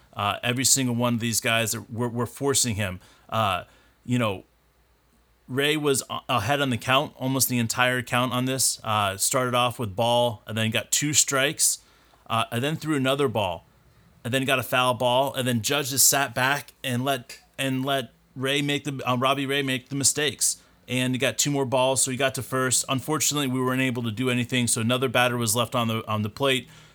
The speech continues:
Torres flied out to right, Urshela grounded out to second. So going into the bottom of the fourth, Cole is pitching for New York, and he steps up, and he does what we know Cole best for doing, is he just throws out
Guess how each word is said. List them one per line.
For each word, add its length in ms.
Torres 300
flied 260
out 160
to 120
right, 320
Urshela 440
grounded 360
out 120
to 80
second. 480
So 160
going 260
into 220
the 100
bottom 420
of 140
the 80
fourth, 580
Cole 360
is 120
pitching 400
for 120
New 100
York, 440
and 180
he 80
steps 380
up, 240
and 120
he 60
does 440
what 220
we 320
know 260
Cole 300
best 300
for 80
doing, 460
is 240
he 140
just 300
throws 380
out 300